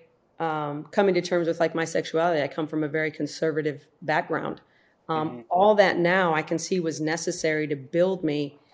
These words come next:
Speaker 1: to be kind of comfortable in uncomfortable situations.
Speaker 2: Yeah.
Speaker 1: Um, and so when you're, you're hit with an injury or you're hit with, um,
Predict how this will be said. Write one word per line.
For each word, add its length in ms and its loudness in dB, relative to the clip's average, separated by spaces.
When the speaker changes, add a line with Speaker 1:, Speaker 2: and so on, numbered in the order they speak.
Speaker 1:
to 100 -2
be 220 2
kind 240 2
of 100 2
comfortable 500 2
in 120 4
uncomfortable 600 0
situations. 720 -2
Speaker 2:
Yeah. 280 6
Speaker 1:
Um, 200 -4
and 160 4
so 420 4
when 320 4
you're, 280 4
you're 200 0
hit 520 2
with 200 0
an 80 0
injury 560 2
or 200 2
you're 180 0
hit 320 -2
with, 320 0
um, 500 -6